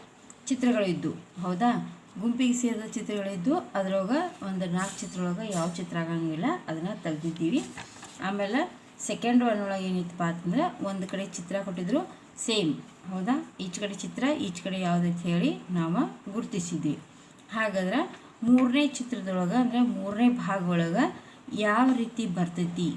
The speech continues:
ಕ್ವಶನ್ ಪೇಪರ್, ಅಂದ್ರೆ ಯಾವ ರೀತಿ ಕ್ವಶನನ್ನು ಕೇಳ್ತಾರೆ ಅಂತ ಹೇಳಿ ನಾವು ನೋಡೋಣ ಇಲ್ಲಿ, ಹೌದಾ?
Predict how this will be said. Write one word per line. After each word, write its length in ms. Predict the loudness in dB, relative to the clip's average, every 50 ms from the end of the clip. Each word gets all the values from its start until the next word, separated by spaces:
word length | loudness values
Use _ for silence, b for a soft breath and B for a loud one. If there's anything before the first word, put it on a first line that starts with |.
| -4 -10 -10 -6
ಕ್ವಶನ್ 300 | -6 -6 -4 -4 -6 -4
ಪೇಪರ್, 260 | -6 -4 -2 -2 0
ಅಂದ್ರೆ 300 | 0 0 0 -2 -2 -2
ಯಾವ 240 | 0 0 -2 -2 -2
ರೀತಿ 260 | -4 -6 -8 -8 -10
ಕ್ವಶನನ್ನು 640 | -8 -6 -4 -4 -2 -2 -2 -2 0 -2 -2 -2
ಕೇಳ್ತಾರೆ 320 | -2 -4 -4 -4 -4 -4 -4
ಅಂತ 180 | -4 -6 -6
ಹೇಳಿ 200 | -4 -4 -2 0
ನಾವು 380 | 0 0 0 2 0 0 B B B B B B B B 2 6
ನೋಡೋಣ 360 | 8 8 8 8 6 4 2
ಇಲ್ಲಿ, 240 | 2 2 0 -4 -6 -8 -12 -18 -20 -20 -12 -8
ಹೌದಾ? 440 | -6 -2 2 2 4 4 2 0 -4